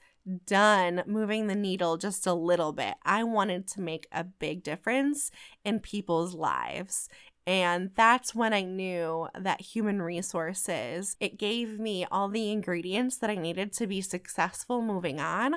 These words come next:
but I did not know what that looked like. I just knew that it was not it. So I was asking God for four years straight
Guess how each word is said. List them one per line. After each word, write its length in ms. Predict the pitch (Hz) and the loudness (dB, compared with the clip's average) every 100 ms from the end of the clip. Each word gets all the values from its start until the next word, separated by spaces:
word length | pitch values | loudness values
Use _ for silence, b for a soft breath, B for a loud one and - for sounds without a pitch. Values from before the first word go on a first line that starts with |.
| - | 2
but 320 | 220 226 - _ - | 4 4 2 _ 0
I 520 | 196 202 208 208 - 196 | 4 6 4 2 -4 -6
did 200 | 226 214 | -6 2
not 260 | 214 - | 4 4
know 260 | 202 180 180 | 2 2 2
what 220 | 175 - | 0 -2
that 180 | - - | -4 0
looked 280 | 220 262 269 | 0 4 6
like. 240 | 254 262 | 6 4
I 160 | 165 185 | -2 -2
just 320 | 180 190 190 | -4 -6 -4
knew 300 | 202 220 226 | -2 0 0
that 100 | 196 | -2
it 140 | - | -6
was 180 | - 185 | -6 -6
not 480 | 196 190 185 180 - - | -6 -2 2 2 0 0
it. 300 | 175 156 - _ | 2 2 -2 _
So 280 | - 202 - | 0 2 2
I 180 | 208 247 | 2 2
was 140 | 269 | 2
asking 680 | 180 190 202 - - 180 175 B B B _ | 2 2 2 0 -6 -6 -6 B B B _
God 560 | - 190 156 101 135 202 _ _ _ | 0 6 8 8 4 -2 _ _ _
for 260 | - 226 214 | -4 -2 -2
four 500 | - - 240 285 320 | -2 0 4 6 4
years 720 | 254 208 247 190 165 196 - | 2 2 4 4 2 -4 -6
straight 720 | - - - 165 156 92 - | -6 -4 -2 0 0 0 -6